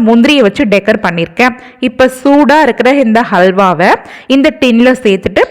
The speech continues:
இந்த மாதிரி நம்ம கரண்டியை வச்சு லெவல் படுத்தி விட்டுக்கலாம். நம்ம நெய் எடுத்தோம்ல கரண்டி, அந்த கரண்டியில கொஞ்சமா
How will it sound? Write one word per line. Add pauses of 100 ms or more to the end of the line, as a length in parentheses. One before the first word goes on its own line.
(300)
இந்த
மாதிரி (400)
நம்ம
கரண்டியை
வச்சு
லெவல்
படுத்தி
விட்டுக்கலாம். (340)
நம்ம
நெய் (200)
எடுத்தோம்ல (100)
கரண்டி, (380)
அந்த (160)
கரண்டியில (140)
கொஞ்சமா